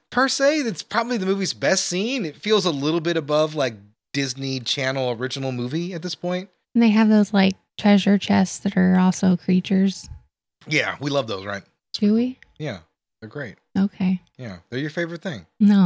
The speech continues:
Speaker 1: I'm gonna buy you a pillow that looks just like one.
Speaker 2: That's weird.
Speaker 1: You're gonna sleep on it every night.
Speaker 2: Okay.
Speaker 1: Yeah.
Speaker 2: I wonder
Speaker 1: Love it.
Speaker 2: if it's gonna be a good pillow.
Speaker 1: Yeah, it's gonna be a great pillow. Trust me. Trust me.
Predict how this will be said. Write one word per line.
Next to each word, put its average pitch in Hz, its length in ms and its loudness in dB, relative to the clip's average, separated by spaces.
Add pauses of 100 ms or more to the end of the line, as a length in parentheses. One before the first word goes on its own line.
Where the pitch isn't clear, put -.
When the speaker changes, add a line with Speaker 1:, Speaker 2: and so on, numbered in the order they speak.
(140)
Speaker 1:
I'm 202 120 4
gonna 147 100 -14
buy 139 140 -4
you 123 100 -4
a 104 40 -12
pillow 131 240 -8
that 101 80 -8
looks 98 120 -10
just - 180 -10
like 110 180 -12
one. 90 160 -16 (200)
Speaker 2:
That's - 220 -8
weird. 185 480 2
Speaker 1:
You're 185 80 -2
gonna 110 120 -16
sleep 113 260 -10
on 98 160 -8
it - 20 -8
every 104 140 -10
night. 92 220 -12 (380)
Speaker 2:
Okay. 214 460 2 (100)
Speaker 1:
Yeah. 107 200 -12 (100)
Speaker 2:
I 220 60 2
wonder 233 320 4
Speaker 1:
Love 240 100 0
it. 226 40 0
Speaker 2:
if 208 100 -4
it's - 180 -4
gonna 196 200 4
be 190 180 2
a 175 40 0
good 190 260 -2
pillow. 170 440 0
Speaker 1:
Yeah, 127 220 -2
it's 113 100 -6
gonna 151 100 -4
be 113 60 -2
a 104 40 -6
great 120 200 -2
pillow. 92 320 -10 (140)
Trust 120 240 -6
me. 92 140 -14 (360)
Trust 104 300 -6
me. 80 80 -18